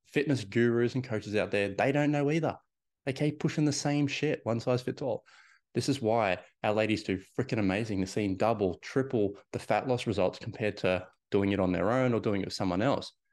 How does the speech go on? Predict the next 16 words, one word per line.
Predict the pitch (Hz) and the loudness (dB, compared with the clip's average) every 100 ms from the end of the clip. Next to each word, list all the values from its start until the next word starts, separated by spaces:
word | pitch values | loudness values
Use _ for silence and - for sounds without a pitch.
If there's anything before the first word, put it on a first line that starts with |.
| _ | _
'cause | - - | -16 -4
we | 151 | -2
actually | 160 - 156 | -2 -2 -2
know | 156 151 | 0 0
what | 147 | -2
to | 143 | -2
do. | 160 196 - - - _ _ | 0 0 -4 -18 -20 _ _
We | 131 | 2
know | 143 151 147 | 4 4 2
<laughs> | - - - - _ _ _ _ _ _ _ - 160 | 0 -6 -12 -20 _ _ _ _ _ _ _ -14 -2
what | 147 | 0
the | 151 | 0
body | 127 143 139 | 2 4 4
needs | 135 139 160 127 | 4 2 -2 -2
right | 104 - | -4 -4
now. | 104 | -6